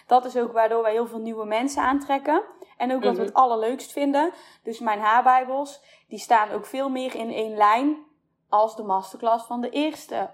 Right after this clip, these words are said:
Speaker 1: lockdown. Dus daarom
Speaker 2: Ja.
Speaker 1: vond ik het heel leuk om nu, omdat ik me de vorige keer eigenlijk op heren had gericht, om nu dan juist met de vrouwen bezig te zijn.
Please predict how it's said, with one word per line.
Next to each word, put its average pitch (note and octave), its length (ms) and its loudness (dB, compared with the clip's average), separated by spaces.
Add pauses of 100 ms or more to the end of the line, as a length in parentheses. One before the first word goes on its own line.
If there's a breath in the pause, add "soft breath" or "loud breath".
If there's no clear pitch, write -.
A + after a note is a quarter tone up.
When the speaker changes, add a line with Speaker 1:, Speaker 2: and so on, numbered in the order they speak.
(200)
Speaker 1:
lockdown. F#3 680 -8 (300 soft breath)
Dus G3+ 120 -20
daarom A#3+ 360 6
Speaker 2:
Ja. A3 60 -10
Speaker 1:
vond A#3 180 -4
ik - 60 -14
het G3 100 -16
heel C#4 240 2
leuk A3+ 280 2
om A3 180 -2
nu, C4 160 2
omdat G#3+ 260 -4
ik - 60 -20
me A3+ 100 -14
de G#3 80 -12
vorige C#4 320 2
keer A#3 180 -4
eigenlijk G#3 480 0 (280 soft breath)
op A3 140 -4
heren B3 320 0
had A3 160 0
gericht, A3 360 -8
om A3 180 -10
nu C4 140 2
dan C4 140 -4
juist G#3+ 240 -2
met G#3 120 -12
de F#3+ 80 -14
vrouwen G#3 500 2
bezig C4+ 320 -4
te C#4+ 100 -8
zijn. C#4 300 4